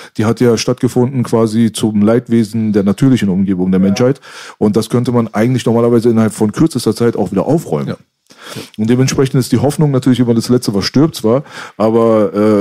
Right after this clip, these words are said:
Speaker 1: irgendwie muss man dann doch über die ekelhaften, äh, Szenarien der Zukunft auch mal ein Wörtchen verlieren, damit es auch vielleicht in den Geist der Menschen reingeht, damit sie das nicht nur als Hollywood abtun.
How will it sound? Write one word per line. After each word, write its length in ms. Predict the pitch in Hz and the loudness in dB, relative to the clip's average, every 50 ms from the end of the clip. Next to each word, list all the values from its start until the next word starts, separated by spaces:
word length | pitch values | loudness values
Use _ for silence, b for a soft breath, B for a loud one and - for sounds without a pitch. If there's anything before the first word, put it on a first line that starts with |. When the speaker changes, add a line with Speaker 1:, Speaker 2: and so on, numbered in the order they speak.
| 98 92 110 | 0 0 0
Speaker 1:
irgendwie 200 | 131 127 127 135 | 2 2 2 2
muss 160 | 131 135 - | 2 0 0
man 140 | - 127 123 | 0 0 0
dann 140 | 127 120 120 | 0 0 2
doch 200 | 107 143 143 - | 0 0 0 0
über 220 | - - 127 127 | -2 0 0 0
die 320 | 117 123 120 117 117 123 135 | 2 2 2 2 2 2 2
ekelhaften, 800 | 131 127 123 135 123 117 - _ - 127 123 120 120 117 113 107 | 0 2 2 0 0 0 -2 _ -4 -2 0 0 0 -2 -2 -2
äh, 280 | 107 107 107 107 107 | 0 2 2 2 2
Szenarien 680 | 101 - - 117 107 113 120 131 127 123 131 123 120 123 110 | 2 0 0 0 2 2 2 2 2 2 2 2 2 2 0
der 120 | 113 104 | 0 0
Zukunft 500 | - - 143 - 139 139 135 123 - - | 0 0 0 2 2 0 0 -2 -4 -4
auch 200 | - 131 127 - | -2 -2 0 0
mal 140 | 123 120 117 | 0 0 2
ein 220 | 113 113 101 101 | 0 0 -2 0
Wörtchen 360 | 110 120 131 127 - 135 123 | 0 2 2 2 0 -2 -2
verlieren, 280 | - 120 104 117 131 127 | 0 0 0 2 2 2
damit 180 | 117 107 107 - | 2 0 -2 -4
es 100 | 107 - | -2 -2
auch 140 | 117 110 98 | -2 -2 0
vielleicht 260 | - 120 113 113 - | 0 0 0 0 0
in 60 | 117 | 0
den 100 | 110 110 | 0 2
Geist 200 | 104 113 117 - | 2 0 0 0
der 80 | - 110 | 0 0
Menschen 300 | 110 120 120 - - 117 | 0 0 -2 -2 -4 -2
reingeht, 400 | 104 113 123 135 120 123 123 - | 0 0 2 2 2 2 2 2
damit 160 | 110 107 107 | 0 0 0
sie 80 | 107 113 | 0 0
das 140 | 104 - | 0 0
nicht 180 | - 117 - - | -2 -4 -2 -2
nur 100 | 113 107 | -2 0
als 200 | 104 107 - - | -2 -2 -2 -2
Hollywood 340 | 107 123 135 131 110 110 - | 0 2 2 2 0 0 -2
abtun. 460 | - 98 - - 110 117 139 156 147 | -2 -6 -4 0 2 2 4 2 0